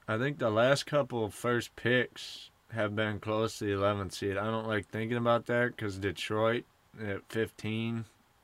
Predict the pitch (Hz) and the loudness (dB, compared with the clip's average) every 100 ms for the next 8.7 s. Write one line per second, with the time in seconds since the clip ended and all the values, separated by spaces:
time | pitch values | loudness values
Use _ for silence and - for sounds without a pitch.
0 | - - 110 117 127 - - 107 98 98 | -12 -2 4 4 2 -4 -8 -2 -2 0
1 | 101 101 104 101 - 110 110 110 107 107 | -2 0 0 -2 -2 -4 -2 0 -2 -2
2 | 107 101 - 113 117 110 101 - - - | -4 -6 -6 -2 0 0 -2 -2 -14 -20
3 | - - - _ - 98 95 98 101 113 | -20 -20 -20 _ -4 2 4 4 6 8
4 | 123 120 - 123 107 127 135 135 123 123 | 8 6 -2 -2 2 4 6 6 6 4
5 | 113 110 104 90 - - - - - - | 6 4 2 -2 -8 -6 -8 -10 -18 2
6 | 113 147 - 123 160 160 - 131 117 87 | 8 8 8 10 10 8 6 6 4 2
7 | 110 110 104 87 - 107 95 85 - - | 0 4 4 0 -2 -2 -2 -4 -6 -2
8 | 90 80 - - 98 90 | 0 -2 -6 -6 -2 -2